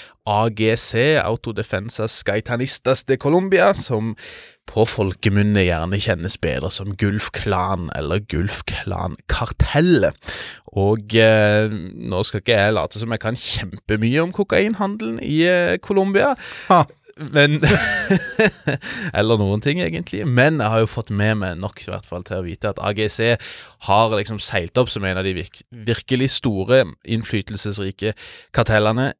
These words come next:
Speaker 1: i, eh, spesielt de siste årene i forbindelse med fredsprosessen med farc, hvor, eh, en del av kritikken mot fredsprosessen har vært at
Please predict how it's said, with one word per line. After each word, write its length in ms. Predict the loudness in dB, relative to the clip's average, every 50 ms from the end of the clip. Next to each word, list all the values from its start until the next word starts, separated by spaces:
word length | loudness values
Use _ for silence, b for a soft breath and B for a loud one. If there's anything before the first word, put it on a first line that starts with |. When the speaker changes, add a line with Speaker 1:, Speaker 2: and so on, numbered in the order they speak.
| _ _ -12
Speaker 1:
i, 280 | -8 -6 -2 2 2
eh, 360 | 4 4 4 4 2 2 0 -2
spesielt 340 | -2 -2 2 2 2 2
de 80 | 2 0
siste 300 | 0 0 0 0 2 2
årene 260 | 2 4 2 0 -2 -4
i 20 |
forbindelse 420 | -6 -6 -4 -4 -4 -4 -6 -6
med 280 | -4 -4 -2 -2 -2 -4
fredsprosessen 920 | -6 -8 -8 -6 -6 -6 -8 -10 -8 -8 -8 -6 -6 -6 -6 -8 -8 -8
med 120 | -10 -10 -8
farc, 420 | -2 0 0 0 0 -4 -8 -8 -8 -8 -6 -2
hvor, 320 | 0 2 2 2 2 4
eh, 120 | 4 4 2 B B B B B B B
en 80 | 0
del 140 | 2 2 2
av 40 | 2
kritikken 440 | 2 2 4 4 4 4 2 0 0
mot 160 | 0 -2 -2
fredsprosessen 680 | -2 -2 -2 -2 -2 -4 -6 -6 -4 -4 -4 -4 -6 -6
har 140 | -8 -10 -8
vært 300 | -8 -8 -8 -10 -10 -12 -12
at 80 | -12